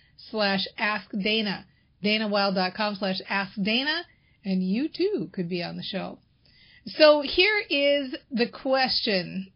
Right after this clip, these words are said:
This listener wrote in and said, "How do I find my value so I can speak my prices with confidence?" And I'm not talking about positive affirmations.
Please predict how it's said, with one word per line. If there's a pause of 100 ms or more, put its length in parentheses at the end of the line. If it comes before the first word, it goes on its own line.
(340)
This
listener
wrote
in
and
said,
"How (560)
do
I (140)
find
my
value
so
I
can
speak
my (100)
prices
with
confidence?"
And
I'm
not
talking
about
positive
affirmations.